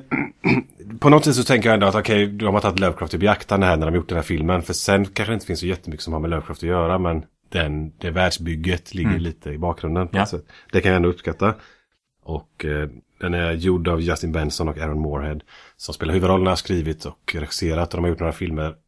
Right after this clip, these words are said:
Speaker 1: med, eh, karaktärer som dyker upp i den här filmen tidigare, som kanske till och med ska vara ännu bättre.
Speaker 2: Mm.
Speaker 1: Men, eh, det kretsar kring, någonting står inte riktigt rätt till med, eh, tiden.
Speaker 2: Mm.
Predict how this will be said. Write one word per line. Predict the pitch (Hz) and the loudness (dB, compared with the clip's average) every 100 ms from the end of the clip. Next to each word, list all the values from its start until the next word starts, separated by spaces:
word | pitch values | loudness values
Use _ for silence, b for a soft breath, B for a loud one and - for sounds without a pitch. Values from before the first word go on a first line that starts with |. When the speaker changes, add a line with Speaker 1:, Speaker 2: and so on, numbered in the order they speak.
| _ - | _ -10
Speaker 1:
med, | 82 76 76 78 78 76 | -6 -4 -4 -6 -6 -6
eh, | |
karaktärer | 76 80 78 78 | -6 -6 -4 -6
som | 73 | -4
dyker | 78 82 | -4 -4
upp | 78 | 0
i | |
den | 92 | 0
här | 98 | 2
filmen | 87 76 | 0 -2
tidigare, | 104 90 82 80 95 80 | -2 -2 -2 0 0 -2
som | - | -12
kanske | 82 - 80 80 | -12 -12 -10 -12
till | - 80 | -12 -10
och | |
med | 76 | -6
ska | |
vara | 90 | 0
ännu | 92 | 2
bättre. | 95 90 - 98 - | 2 0 0 -2 0
Speaker 2:
Mm. | 107 117 B B _ | -2 -2 B B _
Speaker 1:
Men, | 101 107 110 | 2 4 4
eh, | 117 113 | 0 -6
det | 110 117 | -10 -8
kretsar | 110 120 98 95 | 0 0 2 -2
kring, | - 90 82 87 95 98 | 0 0 2 -2 0 4
någonting | 101 92 - 92 78 | 6 4 0 -2 -2
står | 87 82 | -2 -4
inte | 76 | -4
riktigt | 76 - 85 76 | -10 -12 -8 -2
rätt | 95 101 - - | 0 0 -2 -10
till | - 82 78 | -4 -4 -2
med, | 76 71 69 69 71 | -2 -2 -6 -8 -10
eh, | 71 71 _ | -10 -14 _
tiden. | - 87 71 80 71 - _ _ _ | -4 -4 -2 -4 -4 -10 _ _ _
Speaker 2:
Mm. | 107 | -4